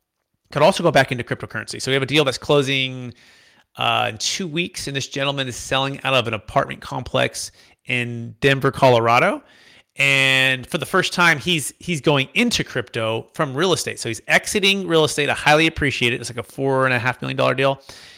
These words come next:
He's deferring about a million and a half or two, about a million and a half in tax.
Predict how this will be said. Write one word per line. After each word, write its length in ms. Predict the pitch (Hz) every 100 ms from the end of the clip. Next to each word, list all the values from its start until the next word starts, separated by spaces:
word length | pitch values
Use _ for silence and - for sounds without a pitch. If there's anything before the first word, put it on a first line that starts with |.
| -
He's 160 | - 127
deferring 560 | 127 - - 160 160 139
about 240 | 139 139
a 20 |
million 300 | 127 135 139
and 100 | 131
a 60 | 123
half 260 | 131 131
or 60 | -
two, 540 | - - 131 127 120 - -
about 260 | 127 135
a 20 | 131
million 180 | 135
and 80 | 123
a 20 |
half 120 | 123 117
in 60 |
tax. 440 | - 123 131 -